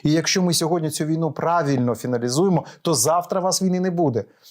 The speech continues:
Але якщо ви не хочете цього зробити, то чи ви точно впевнені, що завтра ви зможете протистояти Росії? Чому це важливо пояснити?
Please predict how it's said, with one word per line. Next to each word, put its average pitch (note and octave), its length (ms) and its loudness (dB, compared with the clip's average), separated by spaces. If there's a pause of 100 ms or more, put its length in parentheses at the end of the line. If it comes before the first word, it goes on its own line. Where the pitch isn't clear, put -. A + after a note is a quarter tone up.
(180)
Але E3 280 2
якщо F3 420 2
ви F#3 160 0
не F3 100 0
хочете A3+ 400 -2
цього E3 240 0
зробити, D#3 360 -2 (240)
то D#3+ 140 0
чи F3+ 200 0
ви F3 140 2
точно G#3 480 0
впевнені, D3+ 500 -2
що D3+ 180 0
завтра D3+ 500 0
ви B2+ 120 0
зможете C#3 420 -2
протистояти C#3+ 760 0
Росії? G#2+ 440 -4 (180)
Чому E3 380 2
це - 140 -2
важливо A#2+ 400 0
пояснити? A#2+ 520 -2